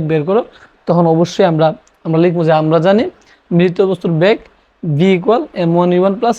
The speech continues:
এম টু ইউ টু by কত? এম ওয়ান প্লাস এম টু। তোমরা যারা এই প্রথম থেকে করে আসতে চাও তারাও পারবা, তোমরা যারা এখান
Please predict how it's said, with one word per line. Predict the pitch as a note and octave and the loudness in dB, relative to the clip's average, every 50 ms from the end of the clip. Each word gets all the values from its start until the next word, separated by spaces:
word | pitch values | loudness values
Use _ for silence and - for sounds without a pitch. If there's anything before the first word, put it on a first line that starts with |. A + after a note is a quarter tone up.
| - F3+ | -4 -4
এম | F3 E3+ | -4 -2
টু | D#3+ F3 F3 | 0 2 2
ইউ | E3+ E3 G3 | 2 0 0
টু | F#3 F#3+ | 0 0
by | F#3+ F3+ | 0 0
কত? | G3 F#3 F3 E3+ D#3+ | 0 -2 0 0 0
এম | D#3 D#3+ | 0 -2
ওয়ান | E3 E3+ F3 E3+ F3 | -2 -4 -4 -6 -4
প্লাস | G#3+ A#3 B3 - - | -4 -4 -4 -4 -6
এম | F#3 D#3 C#3+ | -6 -4 -4
টু। | D#3 E3+ F#3 | -4 -4 -4
তোমরা | E3 E3 E3 D#3+ | -2 -2 0 2
যারা | F#3 F#3 F#3 F3+ F3+ - _ _ _ _ _ - - E3 D#3 D3+ D#3 | 2 2 2 0 -2 -6 _ _ _ _ _ -4 0 2 2 2 2
এই | D3+ D#3 D#3 F#3+ - - | 2 0 -2 -2 -2 -2
প্রথম | G3+ F#3+ G#3 G3+ G3 E3+ | 0 0 2 0 2 2
থেকে | G#3+ G#3 G3+ F3+ | 2 0 0 0
করে | C4 A#3 G3 F#3+ | 0 0 0 0
আসতে | F#3+ - - G3 E3+ | 0 -4 -6 -4 -2
চাও | F#3+ F3+ F3+ A3+ C#4 D4 B3 - - | -2 -2 -4 -6 -10 -14 -12 -8 -4
তারাও | F3+ D#3 E3 F3 G3 G3+ G3 G#3+ | -2 0 2 2 2 2 0 0
পারবা, | G#3 F3+ F3 F3 F3 F3+ F3 _ _ _ _ - | 0 0 2 0 -2 -2 -4 _ _ _ _ -6
তোমরা | F3 E3 E3 E3+ | -4 -2 0 2
যারা | F3 F3 F3 F3 - - _ _ _ - G#3 | 2 2 0 -2 -4 -12 _ _ _ -4 -2
এখান | F3 G3+ G3 | 0 2 0